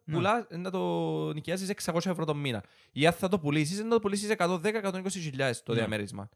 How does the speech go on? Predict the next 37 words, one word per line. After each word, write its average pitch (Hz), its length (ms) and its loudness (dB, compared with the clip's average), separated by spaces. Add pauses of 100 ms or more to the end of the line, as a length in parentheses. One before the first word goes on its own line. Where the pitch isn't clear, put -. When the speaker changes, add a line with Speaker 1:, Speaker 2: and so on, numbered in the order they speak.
(120)
Speaker 2:
Επιπλωμένο. 151 600 -2 (480)
Ωραία. 139 300 0 (260)
Έρχεται 190 320 -2
η - 20 2
κυβέρνηση 165 300 0
και 190 60 0
να 170 80 0
λέει 160 100 -2
σου, 185 340 -4 (500)
«Ε, - 80 -2
να 175 160 0
σου 170 120 -4
φέρω 170 260 4
μέσα 170 680 2
αλλοδαπούς, 120 760 -2 (640)
εντάξει, 180 260 -6
και 196 100 -4
να 220 100 -2
σου 214 120 -2
διώ 208 200 2
τετρακόσια 165 680 0
ευρώ 104 180 -2
το 98 100 -4
μήνα». 95 260 -12 (540)
Speaker 1:
Μα 117 140 -2
ε, - 20 4
Speaker 2:
Δέχεσαι, 131 320 0 (100)
Speaker 1:
θα, 120 80 -8
ε, 117 60 -2
θα 117 80 -8
Speaker 2:
δέχεσαι. 160 240 2
Speaker 1:
γίνει 135 180 4
έτσι 110 240 -4
η - 20 -4
συμφωνία, 90 560 -8
ρε 71 80 -12
φίλε. 80 160 -20